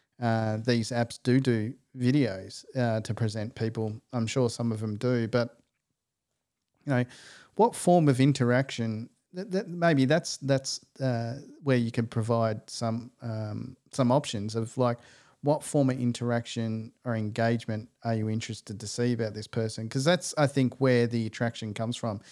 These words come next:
You can see someone that might be physically beautiful, then you meet 'em, and then they're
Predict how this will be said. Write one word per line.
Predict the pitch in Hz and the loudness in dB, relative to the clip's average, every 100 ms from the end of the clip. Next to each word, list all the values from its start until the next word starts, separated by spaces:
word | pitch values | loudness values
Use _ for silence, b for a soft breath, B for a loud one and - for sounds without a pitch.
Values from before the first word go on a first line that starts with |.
| B B B B | B B B B
You | 156 | 2
can | 170 139 120 | 4 2 2
see | - 127 | 2 0
someone | 123 123 117 | 2 0 -2
that | 113 | -2
might | 123 120 117 | -2 -4 -4
be | 110 | -8
physically | 98 - 117 117 113 101 | -6 -2 0 0 -4 0
beautiful, | 117 123 117 113 | 2 2 2 -4
then | 104 120 110 | 0 0 0
you | |
meet | 101 117 107 | 0 -2 -2
'em, | 98 101 - | -4 -8 -10
and | 110 104 104 | -8 -6 -4
then | 110 107 | -4 -2
they're | 107 104 101 | -2 -2 -2